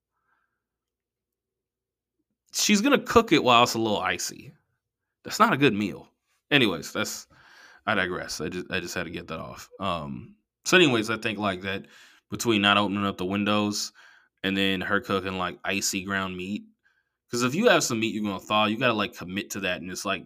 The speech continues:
you know what? During the day, you just gotta take that motherfucker out. Take it out for a while. You know what? You're gonna be at work. You're gonna be out. Put it in the fridge. It'll still be a little icy, but it'll, it'll be not as,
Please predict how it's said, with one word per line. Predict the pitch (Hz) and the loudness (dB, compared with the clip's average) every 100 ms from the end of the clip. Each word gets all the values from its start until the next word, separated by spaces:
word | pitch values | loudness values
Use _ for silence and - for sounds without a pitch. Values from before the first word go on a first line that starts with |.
| - | -8
you | 107 | -6
know | 110 107 | -4 -4
what? | 107 98 | -4 -4
During | 95 113 113 | -4 -4 -4
the | 90 | -6
day, | 90 95 98 107 113 _ _ _ | -6 -8 -6 -6 -8 _ _ _
you | 101 | -4
just | 104 98 | -4 0
gotta | 95 90 | 0 0
take | 98 95 | -4 -2
that | 95 | -2
motherfucker | 92 95 - 90 85 | -2 -6 -6 -8 -6
out. | 90 92 98 - _ _ _ _ _ _ _ _ _ _ | -2 0 0 -4 _ _ _ _ _ _ _ _ _ _
Take | - 101 | -2 4
it | |
out | 98 101 | 4 4
for | 98 | 2
a | 92 | 2
while. | 110 123 123 123 | 6 8 6 4
You | 80 104 | 0 -4
know | |
what? | 101 110 - | 0 0 0
You're | 104 | -2
gonna | 101 98 | -4 -2
be | 104 | -2
at | 87 | 0
work. | 110 117 117 | 2 0 0
You're | 101 | -8
gonna | 101 | -8
be | 95 101 | -6 -2
out. | 113 131 - _ _ _ _ _ _ | 0 0 -6 _ _ _ _ _ _
Put | 240 | 6
it | 294 | 6
in | 262 | 2
the | |
fridge. | 240 - 185 - - - - _ _ _ | -4 -2 -2 -2 -6 -8 -12 _ _ _
It'll | 143 | 0
still | 143 - 208 | 2 6 6
be | 190 | 6
a | |
little | 160 151 | 4 6
icy, | 156 139 - 110 | 6 4 2 0
but | 113 | 0
it'll, | 113 107 | 0 0
it'll | 120 123 | 0 0
be | 123 120 | 0 -2
not | 117 120 123 | -2 -2 -2
as, | 117 104 - - | -2 -6 -10 -12